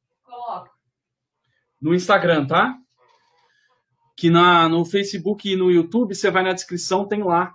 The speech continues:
Speaker 2: Entrar no Galera Águia, você vai entrar no Galera Águia e vai baixar o Almanac do Colorista Profissional, um almanac com mais de duzentas páginas, entre elas, é, algumas páginas sobre o detox quelante com o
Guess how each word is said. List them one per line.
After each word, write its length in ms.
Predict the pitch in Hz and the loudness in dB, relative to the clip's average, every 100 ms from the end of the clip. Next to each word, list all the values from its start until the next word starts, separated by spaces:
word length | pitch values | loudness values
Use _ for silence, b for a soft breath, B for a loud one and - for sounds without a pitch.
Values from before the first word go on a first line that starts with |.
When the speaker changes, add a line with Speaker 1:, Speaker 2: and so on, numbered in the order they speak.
| _ _ - | _ _ -6
Speaker 2:
Entrar 380 | 151 147 165 170 | -6 0 2 4
no 80 | |
Galera 320 | 165 160 160 175 | 4 2 4 2
Águia, 280 | 160 170 | 2 0
você 140 | 180 143 | -2 -4
vai 100 | 156 | -4
entrar 220 | 143 156 | -4 -4
no 60 | 151 | -2
Galera 320 | 151 151 175 | -2 0 2
Águia 260 | 151 165 | 2 0
e 40 | 147 | -2
vai 140 | 151 | -4
baixar 360 | 143 147 - 147 | -2 -4 -2 0
o 60 | |
Almanac 380 | 147 147 143 170 | 2 0 -4 -4
do 60 | 185 | -2
Colorista 420 | 185 180 175 151 | 4 4 4 0
Profissional, 560 | 175 165 170 165 160 160 | -4 -4 -2 0 0 0
um 40 | |
almanac 480 | 160 160 160 160 _ | 0 -2 -4 -6 _
com 100 | 160 | -2
mais 180 | 165 165 | -2 -2
de 80 | |
duzentas 520 | 156 143 160 180 214 - | -2 0 0 0 -2 0
páginas, 460 | 175 170 165 160 | 2 2 0 -2
entre 280 | 170 175 165 | -2 0 2
elas, 460 | 147 151 160 - _ _ _ _ _ - | 2 0 -2 -8 _ _ _ _ _ -4
é, 280 | 135 135 135 | 2 2 4
algumas 420 | 143 143 160 170 | 2 2 0 0
páginas 440 | - 143 143 147 | 0 -2 0 -2
sobre 260 | - 139 143 | -2 -4 -4
o 20 | |
detox 360 | 135 135 135 - | -6 -6 -8 -4
quelante 420 | 151 139 135 - | -2 0 -2 -2
com 100 | 135 | -4
o 120 | 131 | -4